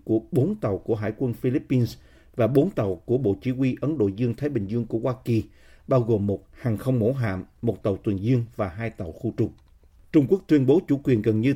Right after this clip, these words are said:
toàn bộ Biển Đông, nơi có tuyến thủy lộ thương mại trị giá hơn ba ngàn tỷ đô la hàng năm, bao trùm các vùng biển mà Philippines, Việt Nam, Indonesia, Malaysia và Brunei tuyên bố chủ quyền.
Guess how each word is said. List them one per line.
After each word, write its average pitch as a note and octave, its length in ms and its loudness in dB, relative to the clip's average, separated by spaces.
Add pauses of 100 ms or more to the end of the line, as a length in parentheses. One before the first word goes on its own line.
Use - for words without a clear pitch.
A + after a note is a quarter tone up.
(100)
toàn A#2 260 4
bộ G#2 140 2
Biển A2+ 220 0
Đông, C#3 260 2
nơi A#2 220 2
có B2 180 -2
tuyến C#3 420 -2
thủy A2+ 180 -2
lộ G2 320 2
thương B2+ 200 -2
mại F2 280 -4
trị F#2+ 140 -8
giá A2 140 0
hơn C3 340 -4
ba B2+ 120 -2
ngàn B2 200 -2
tỷ - 180 -8
đô C3 140 -2
la B2 160 -2
hàng F#2+ 200 -6
năm, A#2+ 220 -2 (640)
bao C#3 260 0
trùm A2 140 2
các D#3+ 200 -2
vùng G#2+ 200 -2
biển G2+ 240 0
mà A2 100 -2
Philippines, A#2+ 920 -2
Việt G2+ 220 -4
Nam, A#2+ 300 0
Indonesia, A#2+ 600 0 (140)
Malaysia A#2+ 460 0 (180)
và G2 200 -2
Brunei A#2+ 420 0 (140)
tuyên A#2 180 0
bố B2+ 180 0
chủ C3 160 -4
quyền. G2 240 -4